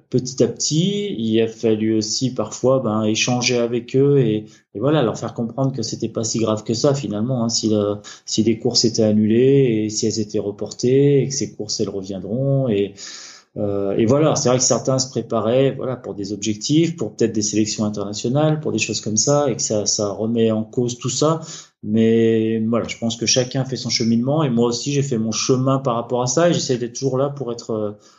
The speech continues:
en lien avec les athlètes et les aider justement dans, dans ce passage un peu délicat.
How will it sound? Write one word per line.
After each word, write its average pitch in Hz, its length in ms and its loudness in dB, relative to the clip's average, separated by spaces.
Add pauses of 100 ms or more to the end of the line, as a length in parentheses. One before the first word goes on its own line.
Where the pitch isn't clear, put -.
(220)
en 113 160 -4
lien 123 260 4
avec 120 240 0
les 117 220 2
athlètes 135 480 2
et 113 60 2
les 110 260 2
aider 123 240 4
justement 120 540 -4
dans, 107 180 -2
dans 104 180 0
ce 107 140 0
passage 117 460 2
un 110 100 0
peu 110 260 -4
délicat. 120 400 -2